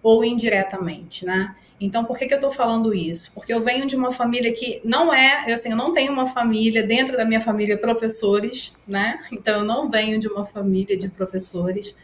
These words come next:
Pelo contrário, é, meu pai não, não chegou a completar nem o ensino fundamental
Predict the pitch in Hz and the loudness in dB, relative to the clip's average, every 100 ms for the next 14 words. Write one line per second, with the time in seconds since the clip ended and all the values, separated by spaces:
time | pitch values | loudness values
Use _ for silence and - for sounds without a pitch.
0 | - - - _ 247 302 370 285 254 202 | -20 -20 -20 _ 4 6 4 2 2 4
1 | 185 190 220 233 - - _ - 190 190 | 6 4 0 -2 -8 -20 _ -2 2 4
2 | 190 185 175 175 180 - 208 214 226 226 | 4 2 0 -2 -6 -8 -2 0 2 2
3 | 208 196 170 170 175 _ _ 220 240 247 | 4 4 2 0 -6 _ _ -2 0 0
4 | 233 233 226 233 233 226 226 220 220 247 | 0 2 2 2 0 0 2 2 2 0
5 | 311 - 240 233 240 220 208 202 180 240 | 2 0 0 -4 -2 0 -2 0 0 0
6 | - - | -2 -4